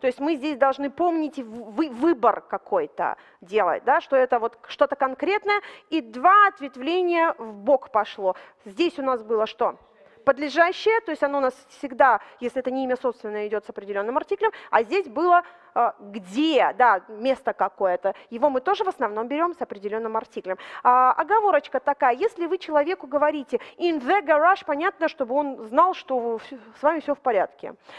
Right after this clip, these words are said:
Если человек спрашивает, «Где ты останавливался, когда ты, э, э, жил на Мальдивах?» Вы говорите «in a hotel» или говорите «in the hotel». По сути,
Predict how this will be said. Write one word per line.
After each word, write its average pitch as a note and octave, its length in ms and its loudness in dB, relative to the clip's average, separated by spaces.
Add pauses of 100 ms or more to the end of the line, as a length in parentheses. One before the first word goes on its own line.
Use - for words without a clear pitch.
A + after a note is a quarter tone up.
(200)
Если F#4 420 -2
человек F4+ 320 0
спрашивает, E4 440 0
«Где E4 260 0
ты G#4 120 4
останавливался, F4+ 760 2
когда C#4 280 2 (180)
ты, F4+ 340 -2
э, D4 480 2 (280)
э, A#3 180 2
жил E4+ 200 0
на D#4 100 0
Мальдивах?» A#3 680 -2
Вы A#3+ 140 -8
говорите D#4 580 2
«in F#4+ 240 0
a F4 140 4 (100)
hotel» G4 480 0 (340)
или C#4+ 160 -6
говорите C#4 380 0
«in B3+ 260 -6
the C#4+ 240 0
hotel». G#3+ 440 -2 (240)
По C#4 100 2
сути, G4 480 -2